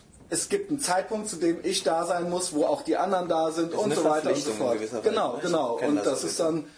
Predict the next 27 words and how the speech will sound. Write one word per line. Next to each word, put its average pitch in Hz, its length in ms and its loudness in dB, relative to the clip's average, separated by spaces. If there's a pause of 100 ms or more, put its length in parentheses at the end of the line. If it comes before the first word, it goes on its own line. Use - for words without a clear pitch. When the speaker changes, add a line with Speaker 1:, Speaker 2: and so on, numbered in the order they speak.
(300)
Speaker 1:
dann, 147 420 2
äh, - 40 2
ist 170 140 0
dann 202 120 4
eine 190 120 -8
zusätzliche 202 640 2
Speaker 2:
Die - 60 2
aber 180 100 4
auch 165 40 6
Speaker 1:
Belastung 175 400 2
Speaker 2:
eine 160 80 0
gewisse 175 220 4
Speaker 1:
neben 196 80 0
Speaker 2:
St-, 180 80 -6
Speaker 1:
dem. 165 180 0 (340)
Speaker 2:
die 123 160 -4
eben 170 160 -4
einem 151 300 -2
aber 151 160 -2
vielleicht 156 240 -2
auch 143 80 -4
eine 151 100 -4
gewisse 151 220 -6
Struktur 147 420 -2
geben 107 240 -4
kann, 85 160 -10 (240)
ne? 110 160 -10